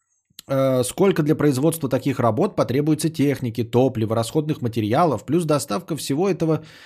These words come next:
в отдалённые районы. Куда попасть можно только по воздуху или иногда на вездеходе.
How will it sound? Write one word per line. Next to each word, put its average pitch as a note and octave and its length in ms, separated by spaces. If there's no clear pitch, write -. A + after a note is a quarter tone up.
в A2 100
отдалённые B2 640
районы. A#2 520
Куда G3 200
попасть F#3+ 360
можно D3+ 300
только D#3+ 260
по C3+ 160
воздуху D#3 460
или D3 280
иногда A#2+ 360
на C#3 100
вездеходе. A#2 680